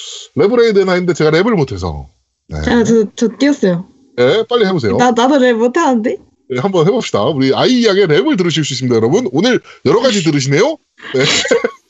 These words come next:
Speaker 2: 네, 시작. 타의 모범이 되는 그의 행동은 항상 도덕. 푸근한 그의 미소는 후덕. 게임을 향한 심장은 화덕.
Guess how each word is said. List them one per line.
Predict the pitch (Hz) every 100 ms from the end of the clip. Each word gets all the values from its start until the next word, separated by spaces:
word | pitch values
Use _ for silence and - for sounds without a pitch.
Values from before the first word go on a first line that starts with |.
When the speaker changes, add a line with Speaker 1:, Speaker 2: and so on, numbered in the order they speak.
| _ _ - 539 440 392 -
Speaker 2:
네, | 233 226 220 _ _ _ _ _
시작. | 277 262 294 294 _ - - - - - _ _
타의 | - 226 220 202
모범이 | 196 208 208 202 185
되는 | 202 190 185
그의 | 196 185
행동은 | 185 202 190 185 185
항상 | 190 185 180
도덕. | 170 180 170 175 160 - - - - - -
푸근한 | - 220 220 202 190
그의 | 190 190 185
미소는 | 190 190 185 180 170 160
후덕. | - 175 165 160 - - - - - - -
게임을 | 254 254 240 226
향한 | 226 214 202
심장은 | 240 220 208 196 180
화덕. | - 190 175 -